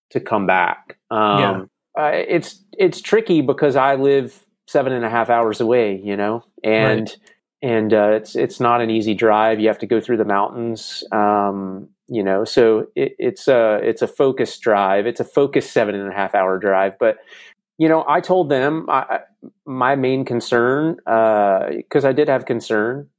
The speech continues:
Speaker 1: uh, c-, 'cause I'd been away from the band for a very long time as a writer. Um, and I write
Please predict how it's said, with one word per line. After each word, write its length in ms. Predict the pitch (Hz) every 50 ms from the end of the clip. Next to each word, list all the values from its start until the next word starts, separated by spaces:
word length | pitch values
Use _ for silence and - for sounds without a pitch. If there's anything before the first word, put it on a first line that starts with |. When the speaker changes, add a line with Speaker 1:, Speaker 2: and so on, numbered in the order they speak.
| -
Speaker 1:
uh, 680 | - 107 113 110 110 117 - - - - 50 50 50 - - _ _ _ - -
c-, 100 | 147 143 - _ _ _ _ _ _ _ -
'cause 140 | - 147 123
I'd 160 | 127 117 113
been 160 | 113 123 123
away 260 | 120 107 107 110 117 110
from 160 | - 127 113
the 80 | 107 101
band 340 | 92 104 107 113 113 110 -
for 160 | - 107 98
a 40 | 98
very 240 | 110 113 113 107
long 300 | 113 120 110 101 104 104
time 480 | 92 113 104 107 113 123 131 139 131 117 _ -
as 120 | 127 113 104
a 60 | 101
writer. 540 | 90 92 95 101 113 123 143 165 175 175 _ _ _
Um, 540 | - 113 110 107 104 104 101 98 95 101 - -
and 120 | - 113 110
I 100 | 110 113
write 400 | 110 110 117 117 117 117 - -